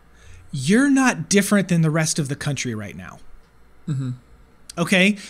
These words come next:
Speaker 1: So if you're hurting for money, guess who else is probably hurting a little bit for money as well? That person that's hiring you.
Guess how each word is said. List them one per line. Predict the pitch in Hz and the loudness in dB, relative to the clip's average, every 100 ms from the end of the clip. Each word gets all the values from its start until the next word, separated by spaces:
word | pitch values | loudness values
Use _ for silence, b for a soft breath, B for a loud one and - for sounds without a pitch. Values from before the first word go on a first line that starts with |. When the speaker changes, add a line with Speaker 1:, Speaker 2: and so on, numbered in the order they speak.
| B | B
Speaker 1:
So | - 226 | 4 4
if | 208 196 | 4 2
you're | 156 170 339 381 | 2 4 6 6
hurting | 247 214 185 185 | 6 6 6 4
for | 185 | 4
money, | 160 156 147 151 156 b b b b - - - | 4 2 0 -4 -6 b b b b -20 -12 0
guess | 302 320 | 2 4
who | 302 269 | 4 6
else | 240 240 | 6 4
is | 214 - | 0 -2
probably | - - 220 226 208 190 185 | -6 0 4 6 4 4 2
hurting | - 190 180 170 | 2 2 4 2
a | |
little | 160 156 151 | 0 0 0
bit | 147 107 | -4 -4
for | 156 | -4
money | 147 139 127 | -2 -2 -4
as | 120 - | -6 -6
well? | 131 95 69 - b b b b | -6 -6 -10 -18 b b b b
That | 202 185 | -4 -2
person | - 302 349 294 | 0 0 2 2
that's | 220 | 2
hiring | - - 175 165 139 98 | 0 0 2 2 0 -4
you. | 87 - | -8 -14